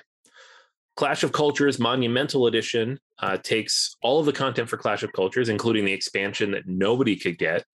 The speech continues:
and adds it all into one giant box with upgraded tiles and minis and all that stuff.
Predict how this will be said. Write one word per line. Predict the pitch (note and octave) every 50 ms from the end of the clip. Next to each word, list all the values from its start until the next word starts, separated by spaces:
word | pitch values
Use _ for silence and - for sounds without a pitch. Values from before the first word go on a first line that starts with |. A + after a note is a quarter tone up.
| _ _
and | - F#2 F#2 -
adds | G2 G2+ G2+ F#2+
it | G#2 G2
all | G2 F#2+ F#2+
into | F#2 - - G2
one | F#2 F2+ F#2 F#2+ F#2+ F#2 F#2 F2+ F2+ E2+ - _ -
giant | - F#2+ F2+ F2+ F2+ F2+ F2
box | G2 A#2+ C#3 C#3+ - - - - - - -
with | F#2 F2 - - _ _ _ _ -
upgraded | - - - - - F2 E2+ E2+
tiles | - - C3+ C3 B2 A#2+ A#2+ A2+ -
and | F2+ F#2 G#2+
minis | A#2+ B2 A#2+ A2+ G#2+
and | G#2+
all | G#2+ G#2
that | G#2 G#2
stuff. | - - A2 G#2+ G#2 -